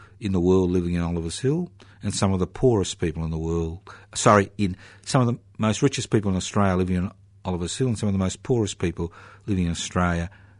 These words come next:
living in North Frankston in the Pines. So it is a microcosm. You know, it's, it's, it's a suburb that has issues with, you know, uh, drug addiction,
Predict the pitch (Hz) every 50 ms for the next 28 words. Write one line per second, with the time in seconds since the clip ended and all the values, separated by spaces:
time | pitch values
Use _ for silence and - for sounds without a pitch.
0 | - - - 95 85 90 87 87 87 82 90 92 90 82 - - - 85 82 -
1 | - - 85 82 80 78 80 - - 80 80 80 78 78 80 82 - - - -
2 | - - - - - - - - - - - - - - - - - - - -
3 | - - - - - - - - - - 131 123 123 123 127 131 123 113 113 127
4 | 117 113 113 117 - 110 107 107 110 110 110 - - 95 - - - 80 80 78
5 | 78 73 76 80 - - _ - _ - - _ - - - - - - - 190
6 | 156 135 139 151 - 135 131 - - - - 135 - - 143 - 143 - - -
7 | 147 147 147 151 135 113 110 101 110 107 101 - - - - - - - - 113
8 | 110 - - - 135 143 143 131 - 90 82 76 - - - 87 82 80 85 98
9 | 101 - - - - - - - _ - - 90 85 82 82 90 90 - 107 107
10 | 104 110 104 107 113 110 - - - 120 113 113 113 104